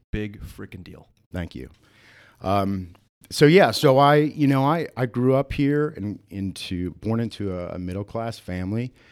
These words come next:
Speaker 2: um, but we, we, we struggled with alcoholism in my family, and that was, uh,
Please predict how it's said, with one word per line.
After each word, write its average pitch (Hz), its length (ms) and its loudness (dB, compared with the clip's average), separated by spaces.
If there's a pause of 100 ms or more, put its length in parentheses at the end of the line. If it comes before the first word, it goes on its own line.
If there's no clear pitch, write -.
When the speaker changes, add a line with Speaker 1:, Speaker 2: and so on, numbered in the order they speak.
(320)
Speaker 2:
um, 85 480 -10 (380)
but 92 500 -8 (300)
we, 101 580 -6
we, 107 460 -4
we 104 120 -6
struggled 113 440 -8
with 120 160 -8
alcoholism 85 680 -8
in 82 80 -16
my 80 140 -14
family, 85 540 -18
and 85 180 -14
that 95 180 -12
was, 92 320 -10
uh, 85 280 -8